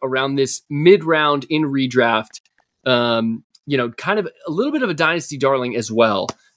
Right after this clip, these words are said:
Uh, a lot of hype around Rachaad White. He's disappointed on the ground, but for volume, he just keeps catching passes. In a P P R league, you're stoked with him.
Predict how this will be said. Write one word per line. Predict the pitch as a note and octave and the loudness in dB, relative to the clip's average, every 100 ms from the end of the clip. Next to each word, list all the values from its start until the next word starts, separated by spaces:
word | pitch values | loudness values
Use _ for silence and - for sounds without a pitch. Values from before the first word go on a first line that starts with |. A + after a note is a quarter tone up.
| - | -2
Uh, | C3 B2 A#2+ | 0 0 -2
a | C3+ | -2
lot | D#3 B3+ | 0 2
of | A3 | 0
hype | F3 E3 D3+ | -2 -2 -4
around | C3+ B2 | -8 -6
Rachaad | - A#2 | -4 -2
White. | A2+ A2 | -2 -4
He's | - G3+ C#3+ | -2 0 0
disappointed | A#2 G#3+ - C#4 A#3 A3+ G#3 | 4 4 4 0 0 -2 -2
on | - D#3 | -2 -2
the | C#3 | 0
ground, | B2+ B2+ A2 G#2+ | 0 0 0 -2
but | C3+ | -4
for | - D#3+ | -2 -4
volume, | C3 F3+ A3 D#3 C3 | 2 4 4 2 -2
he | B2 | -4
just | F#3 D4 - | -4 -4 -4
keeps | - G#3+ - | -6 -6 -6
catching | - F#3 D#3+ B2+ | -4 -4 -4 -4
passes. | C#3 C#3 G#2+ A2 | 0 0 -2 -10
In | B2 | -10
a | |
P | A2 B3 | -4 -4
P | A#3 F3 | 0 4
R | E3+ | 4
league, | D3+ C3 A#2 - _ _ _ _ _ | 4 2 0 -6 _ _ _ _ _
you're | F#3 C4 | -2 -2
stoked | - - E4 - | -2 2 0 0
with | A#3+ F#3+ | -10 -12
him. | E2+ | -14